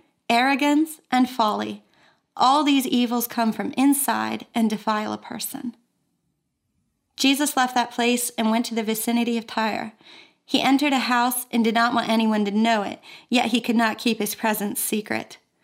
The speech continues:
In fact, as soon as she heard about him, a woman whose little daughter was possessed by an impure spirit came and fell at his feet. The woman was a Greek, born in Syrian Phoenicia. She begged Jesus to drive the demon out of her daughter.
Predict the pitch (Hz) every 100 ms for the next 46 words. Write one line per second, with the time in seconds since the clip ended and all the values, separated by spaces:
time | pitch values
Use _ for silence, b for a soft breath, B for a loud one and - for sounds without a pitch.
0 | B B B 220 214 254 240 233 - 240
1 | 220 - 254 240 - 214 190 226 233 226
2 | 233 247 269 269 277 B B B B 226
3 | 247 262 285 247 254 262 247 240 233 220
4 | 220 226 220 220 220 196 214 220 - -
5 | 214 214 226 226 220 233 214 208 - 233
6 | 220 208 - - 226 226 233 233 214 -
7 | 233 226 226 - - 214 - - 92 -
8 | - _ _ _ _ _ _ _ _ 233
9 | 240 269 277 247 214 214 226 247 - -
10 | B B B - 233 240 233 220 - 240
11 | 233 226 208 208 220 214 202 214 214 -
12 | _ _ _ _ _ _ _ _ _ -
13 | - 269 220 254 247 262 254 240 - 226
14 | 220 220 233 254 226 233 220 220 220 220
15 | 226 240 226 220 214 202 196 220